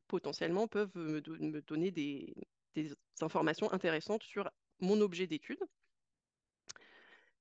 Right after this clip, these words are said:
Et ensuite, si je veux explorer de manière un peu plus, euh, systématique, euh, en fait, euh, Wikidata propose,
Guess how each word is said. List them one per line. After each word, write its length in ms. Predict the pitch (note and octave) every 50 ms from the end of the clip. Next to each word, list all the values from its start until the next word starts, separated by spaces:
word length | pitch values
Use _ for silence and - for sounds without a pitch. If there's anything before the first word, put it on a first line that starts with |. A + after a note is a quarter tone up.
| _ _ _
Et 260 | - B3+ C#4 C#4+ D4 -
ensuite, 340 | - A3 G3+ - - D#4+ -
si 240 | - - - A#3+ A#3
je 80 | G#3 G#3
veux 180 | A3+ B3+ B3+
explorer 460 | B3+ G#3+ - - - A3 G#3 G#3 B3+
de 80 | A3 G#3+
manière 420 | G3 F#3 F#3+ G3+ A3 A3 G#3 -
un 80 | - A3+
peu 180 | G#3+ - A#3+ A3
plus, 460 | - - - - - A#3 A#3+ B3 A#3+
euh, 320 | G#3 F#3+ F3+ F3+ F3 F3 F3
systématique, 1000 | - - G#3 G3 - - G3+ G3 G3 E3+ E3+ - - B3 C#4+ E4+ - - - - - -
euh, 720 | F#3+ F#3 F3 E3 D#3+ D#3+ D#3 D#3 D#3+ D#3+ D#3 D3+ D3+ D3 - - _ _ _ _ _ _ _ _ -
en 100 | - -
fait, 220 | - A3 - -
euh, 80 | G3+ F3
Wikidata 640 | E3+ F3 G3 - - G3+ G3+ F#3 F3+ - A#3 A#3 A#3+
propose, 800 | - - - F#3 - - A3+ A#3+ G#3+ G3+ F#3+ E3+ D#3+ D#3 - -